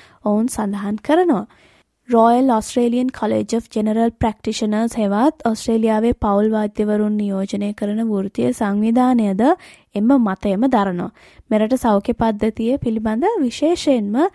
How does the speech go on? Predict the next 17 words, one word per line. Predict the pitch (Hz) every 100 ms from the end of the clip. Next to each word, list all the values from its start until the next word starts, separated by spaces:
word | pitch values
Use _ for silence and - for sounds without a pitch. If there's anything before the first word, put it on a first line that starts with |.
| - _ -
මෙඩිකෙයා | 202 226 - 311
සේවාව | 330 262 240 220 208 214 208
පිළිබඳ | 208 196 190 208 359 - _ _ 233
නිවැරදි | 220 220 233 254 220
අවබෝධයක් | 208 220 226 240 247 247
ලබා | 226 240
දෙන | 233 233 233
ලෙසට | 226 233 247
ඉල්ලලා | 233 240 285 240 202 202 - _ -
ඔවුන් | 226 233 226
විසින් | 220 254 285
ප්‍රකාශයක්ද | - 208 220 233 233 214 - 254
නිකුත් | 214 202
කොට | - 202 240
තිබෙනවා. | 285 269 190 - _ _ _ _ - - _ _ 240
මේ | 262 285
සංවිධාන | 247 233 240 240 240